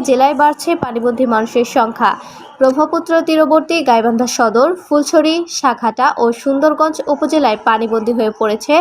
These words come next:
চর ও নিম্নাঞ্চলের অন্তত পঞ্চাশ হাজার পরিবার। চর ও নিম্নাঞ্চলের অধিকাংশ বাড়িঘর ডুবে গেছে পানির নিচে। রান্না করার ও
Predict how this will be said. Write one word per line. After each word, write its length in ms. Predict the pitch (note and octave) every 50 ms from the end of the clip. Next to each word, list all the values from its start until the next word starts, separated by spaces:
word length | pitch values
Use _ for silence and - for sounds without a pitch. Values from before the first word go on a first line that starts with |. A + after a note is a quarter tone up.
| F4+ - - - _ _ -
চর 240 | - C4+ C#4 D4+ E4+ E4 -
ও 80 | A#3+ B3
নিম্নাঞ্চলের 720 | A#3+ A#3 B3 B3+ C4 C#4 D4+ D4+ D4 D#4+ D#4+ D#4 D4 A#3+ - -
অন্তত 380 | - A#3 A#3 A3 A#3 A3+ A3+ A#3 A3 A3
পঞ্চাশ 380 | - C4 C4 C4 B3+ D#4 D#4 D#4 -
হাজার 260 | D#4+ D#4 D#4+ D#4+ D#4
পরিবার। 440 | D#4 - A#3 A3 G#3+ G3+ G#3 G3+ G3 - - _ _ _ _ -
চর 220 | - D4+ C#4 C#4+ D#4+ D#4 -
ও 80 | - D#4+
নিম্নাঞ্চলের 680 | D4+ D4+ D4+ C#4+ C#4+ D4 D4+ C#4+ - D#4+ D4+ D#4+ D#4
অধিকাংশ 500 | C4+ - B3 B3+ A#3+ A#3 C4 A#3+ A#3 A#3 - A#3+ G#3
বাড়িঘর 400 | A3 A3 A3 A3 A3 A3 B3 A3+ A3+
ডুবে 280 | A3+ B3+ C4 B3 C#4 C#4
গেছে 260 | D4+ D4+ D#4 - E4+ E4
পানির 360 | E4+ C#4 A#3+ A3+ A3 A3 A3
নিচে। 280 | G#3+ G#3+ - - A3 G3 G#3 - - _ _ _ _
রান্না 340 | B3 A#3+ A#3+ B3 B3+ C#4 D4+
করার 340 | D4+ D#4 D#4 D#4+ D#4+ E4 D#4+ -
ও 80 | -